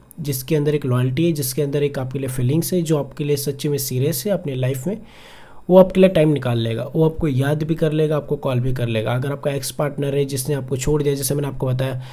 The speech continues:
झगड़ा होता है, ठीक है, "मैं छोड़ के जा रहा हूँ, मैं छोड़ के जा रहा हूँ", वो होता है, सबके रिलेशनशिप में होता है। डिपेंड करता है सामने वाला इंसान कितना सीरियस है आपके लिए इन सारी चीज़ों में। अगर वो आपके लिए सीरियस था, सीरियस है, तो डेफिनेटली वो आपको कॉन्टैक्ट करेगा।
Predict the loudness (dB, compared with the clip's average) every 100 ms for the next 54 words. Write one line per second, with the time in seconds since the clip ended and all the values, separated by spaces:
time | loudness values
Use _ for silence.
0 | -18 -6 0 2 2 2 0 -2 -2 -6
1 | -4 0 0 0 0 0 -2 -2 -2 -2
2 | -2 -2 0 0 0 -2 2 4 6 4
3 | 2 -2 0 0 0 0 -2 -6 -6 -4
4 | -4 -4 -6 -20 -20 -20 -20 -20 -20 -12
5 | 2 8 10 10 8 8 8 6 6 8
6 | 10 10 8 4 0 0 0 2 2 0
7 | 0 0 0 -4 -4 -6 -6 -10 -10 -4
8 | -2 0 -2 -2 -2 -2 -2 -6 -12 -20
9 | -14 -6 2 6 6 2 -2 -2 0 0
10 | 0 0 0 0 0 -2 -2 -2 0 0
11 | 0 4 6 4 2 2 4 4 4 6
12 | 4 2 -2 -2 0 -2 -2 -2 -2 -4